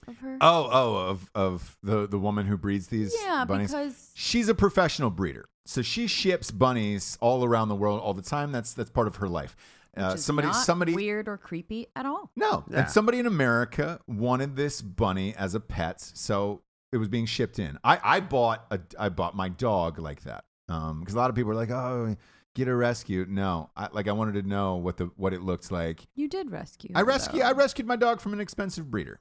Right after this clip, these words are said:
Speaker 3: <laughs>
Speaker 2: in
Speaker 3: Yeah.
Speaker 2: Texas. So
Speaker 1: We
Speaker 2: they
Speaker 1: don't know what they were doing
Speaker 2: wait,
Speaker 1: there, you know?
Speaker 2: but they shipped it in on a United flight,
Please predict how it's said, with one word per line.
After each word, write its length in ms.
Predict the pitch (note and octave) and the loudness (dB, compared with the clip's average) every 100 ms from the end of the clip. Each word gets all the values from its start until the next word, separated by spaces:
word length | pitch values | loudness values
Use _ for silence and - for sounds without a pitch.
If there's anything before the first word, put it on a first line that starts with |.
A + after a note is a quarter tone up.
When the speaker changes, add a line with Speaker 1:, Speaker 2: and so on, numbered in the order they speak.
| - | -8
Speaker 3:
<laughs> 60 | - | 0
Speaker 2:
in 100 | C3 | 2
Speaker 3:
Yeah. 20 | B2+ | 4
Speaker 2:
Texas. 420 | F#2+ D#2 - - - | 2 0 -8 -14 -14
So 320 | - A#2 G#2+ - - | 0 2 2 -2 -6
Speaker 1:
We 120 | B3 | 2
Speaker 2:
they 60 | D#4 | 2
Speaker 1:
don't 80 | D4 | 4
know 140 | F#3+ | 2
what 380 | D#3+ D3+ C#3 - | 0 -2 -2 -6
they 120 | D3 | -6
were 140 | C#3 C3+ | -6 -8
doing 340 | C#3+ C3+ C3 C3+ | -8 -6 -2 2
Speaker 2:
wait, 140 | D3 | 2
Speaker 1:
there, 140 | C3 | 2
you 120 | D3 D#3+ | -4 -4
know? 120 | D#3 | -2
Speaker 2:
but 140 | G#3+ | 0
they 120 | A3 A2 | 2 0
shipped 360 | B2 C#3+ - | 0 0 -2
it 100 | D#3+ | -2
in 280 | C3+ B2 C3+ - - | -2 -2 -6 -14 -12
on 160 | - D2+ | -8 -4
a 40 | |
United 580 | D#2 F2+ A2+ G2 D#2+ D2+ | 0 0 2 2 0 -6
flight, 480 | - D2+ D2+ - | -8 -6 -6 -8